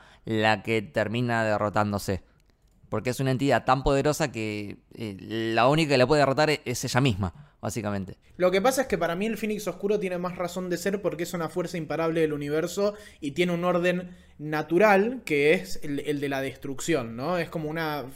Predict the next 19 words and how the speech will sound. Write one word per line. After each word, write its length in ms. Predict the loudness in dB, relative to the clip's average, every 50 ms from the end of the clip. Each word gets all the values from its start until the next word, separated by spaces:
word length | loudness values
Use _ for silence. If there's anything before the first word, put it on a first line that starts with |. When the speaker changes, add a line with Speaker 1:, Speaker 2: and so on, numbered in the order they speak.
| -14 -12
Speaker 2:
un 140 | -10 -10 -10
fuego 360 | -8 -4 0 2 2 2 2
imparable, 760 | 2 0 -2 -2 -2 0 0 2 0 0 -2 -4 -4 -6 -8 -8
es 40 | -8
como 200 | -10 -10 -8 -8
que 60 | -6
vos 120 | -6 -6
no 80 | -4 -4
lo 140 | -4 -4 -4
podés 200 | -4 -6 -6 -6
contener, 580 | -8 -10 -10 -8 -6 -2 0 0 2 0 0 -4 -12 -20 -20 -10 -4
no 120 | -2 0
lo 120 | 0 0 0
podés 160 | -2 -4 -4
frenar. 360 | -6 -8 -8 -8 -8 -8 -8 -6
Acá 240 | -6 -2 2 4 6
Wanda 380 | 8 8 6 6 6 4 2 2
conscientemente 720 | 2 -2 -2 -2 -2 0 0 0 0 0 0 0 0 0
utiliza 720 | 0 0 0 -2 -2 -2 -2 0 0 0 0 -2 -6 -16